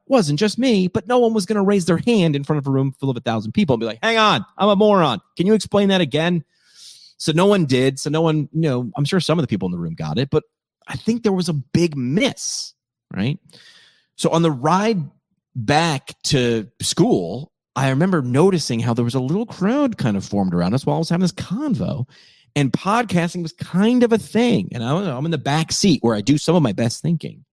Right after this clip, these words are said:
Also a little hungover, but in the back seat where I do some of my best thinking. And I was like, "Hey, I got a crazy idea here,"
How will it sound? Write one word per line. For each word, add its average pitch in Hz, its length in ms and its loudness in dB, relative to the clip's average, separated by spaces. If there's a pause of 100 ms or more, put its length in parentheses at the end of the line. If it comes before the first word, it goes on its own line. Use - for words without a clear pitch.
(640)
Also 127 300 0
a 139 40 2
little 135 180 -2
hungover, 123 420 -6
but 147 200 -4
in 151 120 2
the 175 80 2
back 143 220 -2
seat 120 200 -4
where 113 100 -2
I 104 40 -4
do 98 100 -4
some 104 140 -4
of 98 60 -2
my 90 120 -4
best 90 120 -8
thinking. 95 320 -8 (600)
And 165 120 2
I 170 60 2
was 165 120 -2
like, 156 140 -2
"Hey, 180 600 -2 (1120)
I 135 80 2
got 180 120 2
a 175 40 0
crazy 180 480 2
idea 120 380 2
here," 98 340 -2